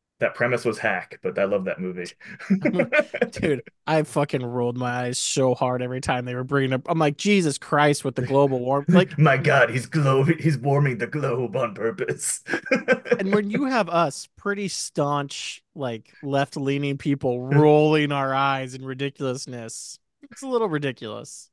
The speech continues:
Speaker 1: <laughs> Yeah, Jason Momoa just comes out and he's like, some, like, Biden-ass centrist Democrat, like, "We all need to get along and reach across the aisle to solve this global warming." <laughs>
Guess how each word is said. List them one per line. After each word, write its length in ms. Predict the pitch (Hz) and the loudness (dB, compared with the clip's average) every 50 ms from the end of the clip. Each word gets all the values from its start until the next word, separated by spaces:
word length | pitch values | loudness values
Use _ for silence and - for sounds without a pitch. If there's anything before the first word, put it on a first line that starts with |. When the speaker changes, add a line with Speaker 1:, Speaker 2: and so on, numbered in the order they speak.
| _ _ _ | _ _ _
Speaker 1:
<laughs> 200 | - 196 - 147 | -14 -10 -2 -2
Yeah, 100 | - 440 - - - _ - 220 - | -2 -2 -2 -10 -14 _ -16 -14 -4
Jason 280 | - 147 151 147 165 165 | -2 -2 -2 0 4 4
Momoa 400 | 165 139 147 143 143 156 156 - | 4 6 4 4 6 6 4 4
just 140 | 170 156 | 2 -4
comes 240 | - - 175 151 123 | -4 -6 -6 -2 0
out 160 | 120 120 123 | 2 2 2
and 80 | 110 127 | 0 -4
he's 160 | 127 120 117 | -8 -6 -4
like, 220 | 127 117 113 117 117 120 _ _ - - _ _ _ _ _ | -4 -4 -4 -4 -8 _ _ _ -20 -20 _ _ _ _ _
some, 200 | _ - 123 123 | _ -6 -4 -2
like, 240 | 120 107 107 104 - - 143 139 120 - - - - - _ - - _ _ _ _ - | -2 -4 -4 -6 -12 -14 -14 -14 -12 -12 -16 -16 -16 -18 _ -20 -20 _ _ _ _ -6
Biden-ass 520 | - 95 98 104 113 117 104 101 104 104 - | -2 -2 0 0 0 -2 -2 -2 -2 -2 -4
centrist 360 | - 98 95 107 110 110 - | -4 -4 -4 -2 -4 -4 -2
Democrat, 540 | - 98 98 101 95 - 113 107 107 101 - | -4 -2 -2 -2 -2 -2 0 0 0 -2 -2
like, 120 | 101 101 107 | -6 -4 0
"We 100 | 147 170 | 2 2
all 180 | 180 196 208 | 2 4 4
need 140 | 190 196 185 | 4 2 2
to 40 | 165 | 0
get 160 | - 165 175 | 0 2 2
along 320 | 185 180 170 170 165 151 139 | 4 4 4 4 2 2 0
and 80 | 131 139 | 0 -2
reach 140 | 170 160 165 | -2 -4 -4
across 280 | 160 180 170 165 156 | -4 -2 -2 -2 -2
the 140 | - - - | -2 -4 -2
aisle 260 | 135 139 131 117 101 | -2 0 0 -2 -2
to 100 | 107 113 | -4 -8
solve 280 | - - 131 139 139 113 | -8 -6 -4 -4 -4 -4
this 140 | 120 123 - | -6 -8 -6
global 340 | - 117 123 123 135 139 | -2 0 0 0 0 -2
warming." 500 | 120 120 120 120 104 101 95 92 - - _ - - - - - - - | 0 0 0 0 0 -2 -6 -8 -10 -14 _ -10 -8 -8 -8 -10 -4 -4
<laughs> 680 | 247 233 - - - - 226 233 226 - - - - | -4 -4 -4 -8 -8 -2 -2 -2 -2 -2 -6 -8 -8